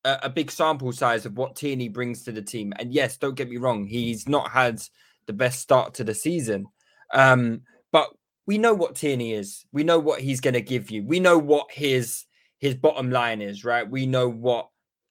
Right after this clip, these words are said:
um, uh, you know, his poor performance. We know what a poor performance from Tierney looks like. We don't know what a poor performance from Tavares looks like. Well, we, well, we do now. We do now. But it's come, it came in a game that,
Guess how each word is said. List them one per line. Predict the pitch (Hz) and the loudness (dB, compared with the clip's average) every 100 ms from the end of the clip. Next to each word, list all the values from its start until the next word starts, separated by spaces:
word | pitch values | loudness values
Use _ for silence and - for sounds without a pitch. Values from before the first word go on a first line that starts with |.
| - | -2
um, | 123 117 113 110 101 101 _ _ _ - - _ | 2 2 -2 -6 -8 -10 _ _ _ -20 -20 _
uh, | 123 117 113 110 104 | -4 0 2 2 0
you | 120 | -2
know, | 123 104 - - - - | -2 -4 -10 -16 -18 -10
his | 135 170 | -2 -2
poor | - 185 160 | 2 4 4
performance. | 135 131 117 101 | 4 -4 -4 -4
We | 147 | -2
know | 147 | 0
what | 131 120 | 0 -2
a | 127 | -2
poor | 139 123 | -2 -2
performance | - 123 123 113 104 | -6 -10 -8 -8 -12
from | - 113 | -14 -14
Tierney | 101 120 107 | -8 -6 -6
looks | 101 127 - | -6 -8 -6
like. | 101 - - _ | -8 -8 -20 _
We | 269 | 4
don't | 311 254 | 6 8
know | 285 | 6
what | 277 190 | 8 4
a | |
poor | 175 175 | 6 4
performance | 170 139 151 135 | 4 -4 -4 -4
from | - 127 | -4 -4
Tavares | 143 135 135 127 113 120 | -2 0 4 2 2 -4
looks | - | -6
like. | 120 123 | -6 0
Well, | 175 165 | -2 -2
we, | 160 170 | -4 -4
well, | 151 165 | -4 -2
we | 170 | 0
do | 202 190 | 2 6
now. | 180 117 127 - _ _ | 6 4 0 -10 _ _
We | 151 | 0
do | 151 170 | 4 6
now. | 165 143 101 - _ _ - | 8 6 4 -4 _ _ 0
But | 175 | 2
it's | 165 | 2
come, | - 214 190 175 - | 4 4 4 2 -6
it | 175 | -6
came | 170 196 190 | 0 0 2
in | 170 | 0
a | |
game | 143 185 175 143 | 2 2 2 2
that, | 135 131 | -2 -4